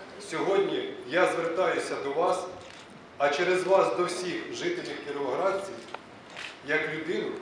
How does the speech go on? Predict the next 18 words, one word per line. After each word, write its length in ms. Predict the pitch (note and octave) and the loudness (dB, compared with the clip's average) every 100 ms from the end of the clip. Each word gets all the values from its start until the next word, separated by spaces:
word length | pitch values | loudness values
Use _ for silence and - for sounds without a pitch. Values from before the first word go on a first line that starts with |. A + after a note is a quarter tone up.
| - - - - | -12 -16 -18 -6
яка 480 | C#3+ D3 E3+ E3 E3 | -2 0 2 0 0
бере 260 | D#3 E3 F3 | 2 4 4
на 120 | D3+ | 2
себе 380 | - E3+ - D#3 - D3 | 0 2 2 0 -2 -4
величезну 520 | D3 D3+ D#3 D3+ C#3 | -4 -4 -4 -4 -4
відповідальність. 760 | C3 C3+ B2+ B2 A#2 A#2 A2+ - - - - - - - - - - - | -6 -6 -6 -6 -8 -8 -10 -12 -14 -16 -16 -16 -16 -16 -14 -14 -14 -12
Всенародно 640 | - F3+ G3 A3 A3+ G3+ | 0 4 6 8 6 6
обраний 540 | G#3+ G#3 F#3+ F#3 - F3 | 4 4 6 6 4 2
президент 760 | F3 E3 F3 G3 A3+ A3+ A3+ - | 0 -2 -2 2 2 0 -4 -6
Петро 260 | D#3 F#3 F3+ | -4 2 2
Олексійович 500 | F3 - E3+ D#3+ D3+ | 2 0 -2 -4 -4
Порошенко 680 | D#3 D#3 - D3 A#2 A#2+ - - - - - - - - - - - | -6 -4 -4 -4 -4 -6 -10 -14 -18 -20 -20 -20 -18 -18 -16 -8 2
довірив 480 | F3+ - G#3 - - | 2 4 4 6 4
мені 400 | E3+ G3+ A3+ - - - - - - - | 2 2 0 -2 -10 -14 -18 -20 -18 -12
складну 520 | - F3 F3+ F3+ G#3+ | 2 4 6 4 0
і 20 | |
відповідальну 680 | F#3 E3 E3+ E3+ F3 E3+ E3 | 0 0 -2 0 2 2 2
роботу — 340 | D3+ - - | 0 -2 -4